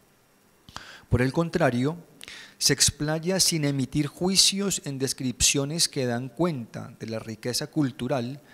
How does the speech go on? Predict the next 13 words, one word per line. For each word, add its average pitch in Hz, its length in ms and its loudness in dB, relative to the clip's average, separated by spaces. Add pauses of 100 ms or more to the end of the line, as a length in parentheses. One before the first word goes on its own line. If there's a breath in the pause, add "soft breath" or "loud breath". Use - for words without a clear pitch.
(320 loud breath)
de 139 140 6
un 147 200 4
mundo 175 340 2
como 143 220 -2
el 123 200 -2
negro 143 340 0
criollo, 123 560 -2 (220)
nutrido 175 960 0
de 127 180 -2
toda 139 380 2
la 147 140 -4
cosmogonía 120 920 -4
africana. 110 640 -6